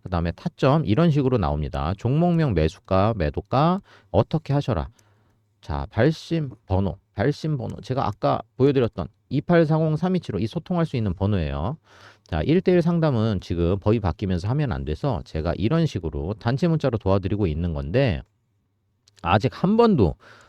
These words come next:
한 번도 지금 여기 삼 부에 대해서 내용 못 받아봤거나 단타에 대해서 한 번도 받지 못하셨던 분들은 지금 그룹에서 빠져서 그런 것 같습니다.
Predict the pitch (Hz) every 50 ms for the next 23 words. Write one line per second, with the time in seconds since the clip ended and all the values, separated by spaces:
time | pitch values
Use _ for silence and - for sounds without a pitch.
0 | _ _ _ - - 226 240 254 247 262 247 220 160 147 - - 127 110 110 110
1 | 120 120 104 87 73 71 76 101 104 95 104 104 - - 175 190 196 185 196 185
2 | 160 143 123 104 104 90 80 104 120 127 101 90 95 - - 151 165 165 131 -
3 | - - 101 90 78 - - 123 127 143 - 175 170 151 135 104 95 104 123 104
4 | 90 - - 202 226 220 226 214 196 190 - - 92 - - 113 87 78 80 -
5 | 117 107 - 113 - - - - 117 101 - - 80 78 80 - 151 156 127 90
6 | 69 - _ - - - _ - - 120 - - 139 156 175 165 165 123 120 -
7 | - 147 180 196 220 214 190 175 - - 95 95 98 101 - - 98 92 - -
8 | 78 - - 135 123 95 73 73 71 69 71 87 120 160 175